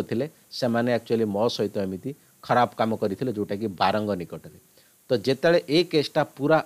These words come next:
ଓଡ଼ିଶାରେ ଆମେ କହିପାରିବା ଗୋଟେ ପ୍ରକାରର, ଏଁ, ବହୁତ ଭୟଙ୍କର ରୂପ ନେଲା, ଏଁ, ସେତେବେଳେ କଂଗ୍ରେସର ଆମେ କହିପାରିବା ପ୍ରେସି-, ପାର୍ଟି ପ୍ରେସିଡେଣ୍ଟ ଥିଲେ ସୋନିଆ ଗାନ୍ଧୀ। ସୋନିଆ ଗାନ୍ଧୀଙ୍କ ଆମେ କହିପାରିବା ଅବଦାନରେ ଡେଫିନେଟଲି ଜାନକୀ ପଟ୍ଟନାୟକ ପଲ୍ଲାକୁ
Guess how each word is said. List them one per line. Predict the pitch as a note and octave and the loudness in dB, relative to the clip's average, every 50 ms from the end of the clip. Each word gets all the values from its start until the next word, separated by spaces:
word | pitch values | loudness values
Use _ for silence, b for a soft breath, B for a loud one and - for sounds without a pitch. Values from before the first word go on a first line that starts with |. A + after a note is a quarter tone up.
| - | 0
ଓଡ଼ିଶାରେ | A2+ A#2+ C3+ E3+ F3 - E3 C#3+ C#3+ | -2 0 2 2 2 2 2 2 2
ଆମେ | C#3 C3 B2+ A#2+ | 2 0 -2 -4
କହିପାରିବା | - A#2+ A#2 A2 - B2 C3 C3 | -2 -4 -4 -2 -2 0 0 0
ଗୋଟେ | B2 A2+ G#2+ - C3+ | 0 -2 -4 -4 -6
ପ୍ରକାରର, | A2+ - A#2+ - - A2+ G#2+ A#2 C3+ b b b b b | -6 -6 -6 -4 -2 -2 -2 -2 -4 b b b b b
ଏଁ, | D3 C#3+ A2+ F2 D#2 - - | 0 0 0 0 -4 -4 0
ବହୁତ | B2+ C3 B2+ - - E3+ D#3 - - | 2 2 2 2 0 -2 -2 -2 -4
ଭୟଙ୍କର | G2 - - B2 C3 D3 D3+ C#3+ D#3+ D3+ C#3 C3 | -4 -2 0 2 2 2 2 2 2 2 4 4
ରୂପ | A2+ A2+ A2 - D3 | 2 0 0 2 2
ନେଲା, | D3 D3 C3+ A#2 A2+ A2 B2 b b b b b b - | 2 2 2 2 2 2 0 b b b b b b 0
ଏଁ, | D3+ C3+ G#2+ F2+ | 2 2 2 0
ସେତେବେଳେ | - - A#2+ - C#3 C3+ B2+ | -2 -4 0 2 2 2 4
କଂଗ୍ରେସର | - B2 A#2 A#2+ B2 C3 B2+ - C3+ B2 | 2 0 0 0 0 0 0 0 0 0
ଆମେ | A#2+ A#2+ A#2 | 0 0 -2
କହିପାରିବା | - B2 A#2+ G#2 - A#2 A#2 A#2+ A2+ | -2 -2 -4 -2 0 0 2 2 2
ପ୍ରେସି-, | - - A2 G#2 - A#2+ | 0 -2 -2 -2 -2 -4
ପାର୍ଟି | - - G2 - C#3 | -2 -2 -2 -2 -4
ପ୍ରେସିଡେଣ୍ଟ | A#2+ A2+ A#2 A2 - A2+ G#2 A2+ A2 G#2+ - | -4 -4 -4 -4 -4 -4 -4 -4 -4 -4 -4
ଥିଲେ | A2+ G#2+ | -4 -4
ସୋନିଆ | G#2 - - G2+ G#2+ A#2+ B2 | -4 -4 -6 -4 -2 0 0
ଗାନ୍ଧୀ। | A#2 G#2+ G2 F2 A2+ - b b b b - | 0 0 -2 -4 -6 -10 b b b b -12
ସୋନିଆ | - - A2+ A#2 B2 B2 | -6 -4 0 2 2 4
ଗାନ୍ଧୀଙ୍କ | A#2+ A#2+ A#2 A2+ B2 A#2 A2 | 4 2 0 0 -2 -2 0
ଆମେ | A#2 A2 G#2+ G#2+ | 0 0 0 0
କହିପାରିବା | - A#2 G#2+ G#2 A#2 A2+ A#2 - | -2 -2 -2 0 0 0 0 -2
ଅବଦାନରେ | G#2+ G#2 A2 A2+ G#2+ A#2 G#2+ G2+ G2+ A2 A#2+ | -2 -2 -2 0 0 -2 -2 -2 -2 -2 -4
ଡେଫିନେଟଲି | A2 F2 - A#2 G#2 - B2+ A#2+ A#2 A2 - - B2 A#2+ | -4 -4 -4 -4 -4 -2 -2 0 0 -2 -2 -4 -6 -6
ଜାନକୀ | G#2+ D#2+ - G2+ G2+ G#2+ G#2+ G#2 A2+ | -6 -4 -4 -2 -2 -2 -2 -4 -4
ପଟ୍ଟନାୟକ | G2 G#2 F#2+ F#2+ G2 G2+ G2 - | -4 -4 -6 -4 -6 -6 -6 -4
ପଲ୍ଲାକୁ | - G2 F#2+ G2 G2 - - A2 A2 | -6 -6 -4 -6 -6 -6 -6 -6 -6